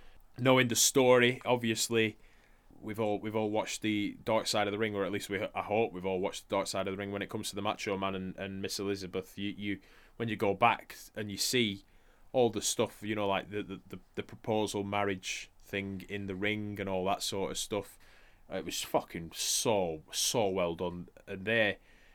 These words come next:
for, for all the trials and tribulations and all the bad stuff that happened, they actually had, like, a lot of chemistry on screen as well.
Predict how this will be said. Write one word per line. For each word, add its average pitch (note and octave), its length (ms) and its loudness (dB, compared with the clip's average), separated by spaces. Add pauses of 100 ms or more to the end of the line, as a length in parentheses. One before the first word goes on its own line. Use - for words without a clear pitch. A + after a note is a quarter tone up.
(180)
for, C3+ 400 6
for C3+ 160 2
all D3 100 10
the B2 80 2
trials B2+ 380 6
and A2 80 -6
tribulations G#2 680 0
and G#2+ 80 -2
all A2+ 60 0
the G#2 80 -4
bad G2+ 240 2
stuff - 240 -4
that - 140 -4
happened, G#2+ 340 -2
they G2 80 2
actually A2+ 320 0
had, A2 160 2
like, G2 240 2
a F2+ 60 -4
lot F2+ 260 -2
of - 80 -6
chemistry F#2+ 460 -4
on F2+ 140 -4
screen F#2 360 -4
as F2+ 140 -8
well. G2+ 240 0